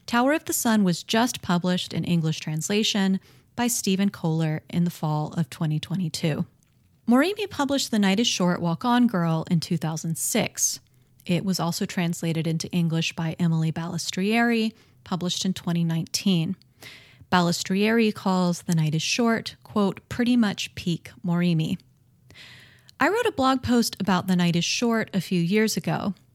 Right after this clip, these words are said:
I'm going to borrow from it today. In the novel, Morimi tells an essentially familiar story. Boy sees girl from afar, boy falls in love with girl, boy pursues girl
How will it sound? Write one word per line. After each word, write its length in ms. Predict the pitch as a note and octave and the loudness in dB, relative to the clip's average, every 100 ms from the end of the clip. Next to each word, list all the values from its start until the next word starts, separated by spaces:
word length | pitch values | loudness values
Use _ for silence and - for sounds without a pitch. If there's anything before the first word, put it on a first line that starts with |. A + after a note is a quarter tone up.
| _ | _
I'm 80 | F#3 | 0
going 200 | F3+ F3 | 2 2
to 100 | F3 | 2
borrow 380 | D#3 G3 G3 G3 | 2 4 4 2
from 260 | - E3+ | 0 0
it 180 | D#3+ - | 0 -2
today. 520 | - D#3+ E3+ D3+ - - - - - _ _ _ _ _ _ _ | -4 0 0 0 -2 -8 -18 -20 -20 _ _ _ _ _ _ _
In 200 | A3 G#3+ | 4 6
the 80 | G3 | 6
novel, 560 | A3+ C4 B3 A3+ G3+ - | 6 6 4 2 0 2
Morimi 420 | G#3+ A3+ A#3 B3+ | 4 6 6 4
tells 460 | - G3 E3+ E3+ F3+ | 2 0 2 2 0
an 120 | G#3 | 2
essentially 640 | G#3+ - F#3 F3 F3+ E3 | 2 2 2 2 0 -2
familiar 520 | E3 F3 E3 D#3 D#3 D#3+ | -2 -2 2 2 2 0
story. 600 | - A3 G3 D#3+ - F3+ _ _ _ _ _ _ _ _ | 0 2 2 2 -2 -6 _ _ _ _ _ _ _ _
Boy 200 | - E3 | -2 0
sees 440 | E3+ - F3 E3 D#3+ | 0 0 0 0 0
girl 260 | E3+ D#3+ | 0 -2
from 220 | D#3 D#3+ D#3 | -2 -4 -4
afar, 600 | D#3+ - B3 A#3+ A3+ A3 - - - _ _ - | -4 0 2 4 2 -2 -8 -20 -20 _ _ -2
boy 240 | F3+ F3 | 2 2
falls 420 | - F3+ E3 D#3+ | 0 0 0 2
in 140 | E3 F3+ | 0 2
love 240 | A#3+ A#3+ | 2 0
with 140 | A3+ | -2
girl, 460 | - G3+ G3 G3 F#3+ - _ _ - | 0 2 4 4 2 -4 _ _ -6
boy 240 | E3 D#3+ | -2 0
pursues 540 | D3+ E3+ - D4 C#4+ - | 0 -2 0 2 0 0
girl 500 | B3 A3+ A3 A3 | 0 2 4 2